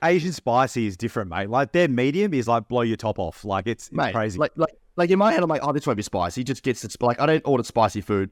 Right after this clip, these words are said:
Speaker 2: Orders the spicy food in Asia. Takes one bite, nearly fucking died. I can't eat
Speaker 1: <laughs> Yeah,
Speaker 2: that.
Speaker 1: it's just on fire. You just go bright red.
Speaker 2: The chick-, the chicken came out, looked at the chicken. I was like,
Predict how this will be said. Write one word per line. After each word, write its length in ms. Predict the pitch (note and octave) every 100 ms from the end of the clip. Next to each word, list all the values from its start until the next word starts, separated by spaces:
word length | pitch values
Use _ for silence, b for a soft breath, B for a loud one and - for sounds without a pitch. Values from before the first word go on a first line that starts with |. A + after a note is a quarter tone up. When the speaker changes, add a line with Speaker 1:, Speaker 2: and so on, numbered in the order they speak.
| _
Speaker 2:
Orders 240 | B2+ B2
the 80 | G#2
spicy 440 | F#2 - G2 - G2
food 240 | G2 F2+
in 100 | F2+
Asia. 420 | F2 E2+ E2 A#2+ - _ _ _ -
Takes 220 | D#3 B2+
one 180 | A#2+ G#2
bite, 320 | G2 G2 F#2 - - _ _ - -
nearly 220 | G#2 F#2
fucking 280 | F#2 F2+ E2
died. 380 | E2+ D#2+ G2+ - - -
I 60 | G#2+
can't 260 | B2 G#2+
eat 40 | F3
Speaker 1:
<laughs> 60 |
Yeah, 80 | F3+ E3
Speaker 2:
that. 220 | C#3 - F#3+
Speaker 1:
it's 180 | D#3
just 140 | C#3 C3
on 80 | A#2
fire. 320 | A#2+ G#2+ A#2+
You 60 |
just 140 | A#2+ -
go 100 | B2
bright 180 | A2+ G#2
red. 300 | G#2+ A2 - _ _ _ _ _ _ _ B B B
Speaker 2:
The 80 | -
chick-, 240 | - G#3+ F3
the 80 |
chicken 240 | C#3+ G3 E3+
came 220 | D#3 C3+
out, 180 | C3 C3
looked 200 | C#3 -
at 60 | A#2
the 60 |
chicken. 220 | - A#2+
I 40 | A2+
was 80 | G2
like, 200 | F#2